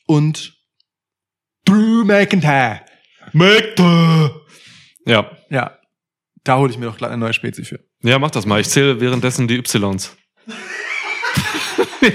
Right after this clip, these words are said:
Speaker 2: diesem Match. Ich zähle drei. Heftig.
Speaker 1: Hayes, McIntyre und Jay.
Speaker 2: Geronimo, ja.
Speaker 1: Perfekt, ja.
Speaker 2: Geil. Mein Gott, ey.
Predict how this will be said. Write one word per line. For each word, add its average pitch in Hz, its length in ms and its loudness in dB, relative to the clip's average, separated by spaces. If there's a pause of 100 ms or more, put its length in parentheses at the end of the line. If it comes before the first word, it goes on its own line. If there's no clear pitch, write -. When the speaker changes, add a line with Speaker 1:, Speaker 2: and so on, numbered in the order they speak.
Speaker 2:
diesem 160 440 0
Match. - 600 -4 (1040)
Ich 123 120 0
zähle 175 240 2
drei. 110 520 0 (1600)
Heftig. - 320 -4
Speaker 1:
Hayes, - 640 -16
McIntyre 202 960 -20 (400)
und - 320 -20 (360)
Jay. - 460 -18 (200)
Speaker 2:
Geronimo, 107 680 -2
ja. 123 160 2
Speaker 1:
Perfekt, - 580 -20
ja. - 60 -20 (120)
Speaker 2:
Geil. - 360 -10 (2000)
Mein 139 240 -4
Gott, 120 160 -8
ey. 92 280 -8